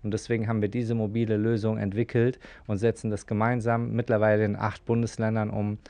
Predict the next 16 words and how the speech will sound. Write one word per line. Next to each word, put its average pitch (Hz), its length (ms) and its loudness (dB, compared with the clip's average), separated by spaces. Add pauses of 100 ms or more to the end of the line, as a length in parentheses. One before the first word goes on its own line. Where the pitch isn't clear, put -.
(160)
und 110 100 -6
konnten 110 360 0
mehr 107 140 0
als 101 120 -4
fünfzigtausend 110 880 -2
Kinder 107 240 0
und 98 160 -2
Jugendliche 107 440 -2
erreichen 107 600 0 (220)
in 107 120 0
mehr 107 240 4
als 107 320 0
hundertzwanzig 107 800 0
Städte 107 300 -2
und 98 140 -4
Kommunen. 101 560 -2